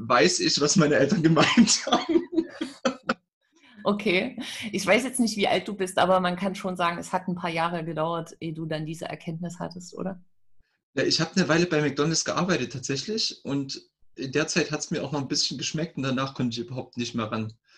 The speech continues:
Speaker 1: Du fragst, du fragst mich, äh, was mein Lieblingsessen war. Äh, gab's irgendwas, was du überhaupt nicht gegessen hast? Das ist vielleicht auch ziemlich spannend.
Speaker 2: Ich, also ich kann mich so an das Essen in meiner Kindheit nicht so wirklich erinnern.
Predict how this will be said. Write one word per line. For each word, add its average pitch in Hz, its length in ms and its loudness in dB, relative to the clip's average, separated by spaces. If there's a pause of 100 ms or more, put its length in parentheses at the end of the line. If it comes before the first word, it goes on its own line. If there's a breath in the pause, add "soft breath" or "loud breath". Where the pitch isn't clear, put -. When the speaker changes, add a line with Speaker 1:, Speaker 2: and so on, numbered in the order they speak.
(280 soft breath)
Speaker 1:
Du 214 100 0
fragst, - 420 -2
du 208 80 -4
fragst 214 360 -2
mich, 185 300 -2
äh, 147 120 0
was 151 160 -2
mein 131 160 -2
Lieblingsessen 190 600 -4
war. 196 280 0 (340 loud breath)
Äh, 139 180 -4 (800)
gab's 120 260 0
irgendwas, 147 340 -4
was - 100 -2
du 110 60 -8
überhaupt - 300 -4
nicht - 140 -2
gegessen - 380 -4
hast? 254 240 -6
Das 139 120 -4
ist - 140 -4
vielleicht 143 320 -2 (220)
auch - 180 -12 (120)
ziemlich 131 300 -4
spannend. 117 500 -6 (1900 soft breath)
Speaker 2:
Ich, - 400 -4
also 190 260 2
ich - 180 -4
kann 226 240 4
mich 294 240 2
so 220 160 0
an 190 200 2
das 175 160 -2
Essen 220 360 -2
in 208 80 2
meiner 190 220 2
Kindheit 208 480 -4
nicht 214 220 -2
so 190 200 -4
wirklich 208 600 0
erinnern. 269 600 0